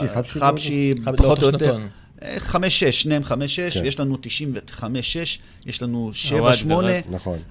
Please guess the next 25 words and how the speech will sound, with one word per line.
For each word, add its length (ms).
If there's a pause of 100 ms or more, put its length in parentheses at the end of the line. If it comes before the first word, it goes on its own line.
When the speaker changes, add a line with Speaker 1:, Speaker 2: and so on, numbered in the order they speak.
Speaker 2:
אז 220
אלה 140
השנתונים 520
ה-, 100 (120)
היותר, 500
אה, 300
מוצלחים, 720 (420)
שאם 340
אתה 140
לוקח 380
ומטמיע 440
שחקנים, 600
ואתה, 440 (120)
אתה 140
מצליח 400
להביא 400
שניים 400
לפחות 460 (260)
באותו 300
שנתון, 560
ונותן 300
להם 80
את 80
הזמן 380
להתאקלם, 460